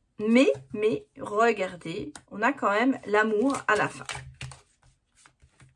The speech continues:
Et retour à la confiance.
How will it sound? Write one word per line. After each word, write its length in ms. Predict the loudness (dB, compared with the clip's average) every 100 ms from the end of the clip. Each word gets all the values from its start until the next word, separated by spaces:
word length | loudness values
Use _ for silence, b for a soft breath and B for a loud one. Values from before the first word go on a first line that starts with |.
| _ _ -20 -20 _ _ _ _ -20 -20 -20 _ _ _ _ _ _ _ _ _ _ _ _ _ -20 -20 -20 _ _ _ _ 0
Et 200 | 0 -2
retour 400 | -4 -4 -6 -6
à 60 |
la 100 | -6
confiance. 640 | -8 -16 -20 -20 _ -20